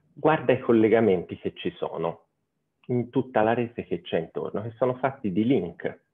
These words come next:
mm? Quindi di siti che rimandano ad altri siti, che rimandano ad altri siti. Ecco, Google deve tracciare tutto ciò e sostanzialmente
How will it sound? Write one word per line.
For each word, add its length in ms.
mm? 40
Quindi 320
di 260
siti 320
che 120
rimandano 480
ad 80
altri 380
siti, 280
che 180
rimandano 480
ad 100
altri 440
siti. 200
Ecco, 280
Google 340
deve 260
tracciare 680
tutto 420
ciò 420
e 220
sostanzialmente 1120